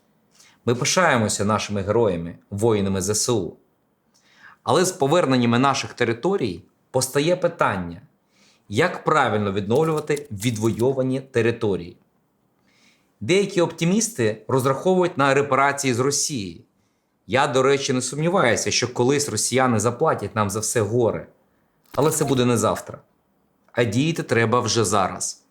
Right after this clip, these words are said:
Чиновники розраховують на допомогу Заходу. Але західна допомога може не прийти. І хто сказав, що зовнішня допомога може нам допомогти?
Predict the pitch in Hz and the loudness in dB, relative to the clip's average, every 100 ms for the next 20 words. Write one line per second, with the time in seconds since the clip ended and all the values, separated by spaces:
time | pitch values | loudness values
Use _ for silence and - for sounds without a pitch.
0 | _ _ _ _ _ _ _ _ _ - | _ _ _ _ _ _ _ _ _ -2
1 | 170 208 220 196 190 190 - 135 139 - | 2 4 2 2 0 -2 0 2 2 0
2 | 160 165 165 165 135 120 120 131 143 139 | 0 2 2 2 0 0 0 2 2 2
3 | 113 107 - 95 98 - _ _ _ _ | 2 0 -2 -6 -8 -14 _ _ _ _
4 | _ _ 127 127 107 151 151 123 113 120 | _ _ 0 2 2 0 0 0 0 0
5 | 127 147 190 160 151 170 160 165 170 175 | 0 2 2 2 2 0 0 0 0 -2
6 | 170 110 117 - _ _ _ _ _ _ | -4 -8 -8 -16 _ _ _ _ _ _
7 | _ _ - 139 165 220 220 180 139 - | _ _ -6 -4 0 0 2 2 2 2
8 | 131 110 139 120 - 120 113 110 160 214 | 0 2 2 2 -2 -2 -2 -2 0 2
9 | - 107 113 135 120 120 107 104 110 127 | 2 0 2 2 2 2 2 0 -4 -4
10 | 135 - - | -4 -6 -12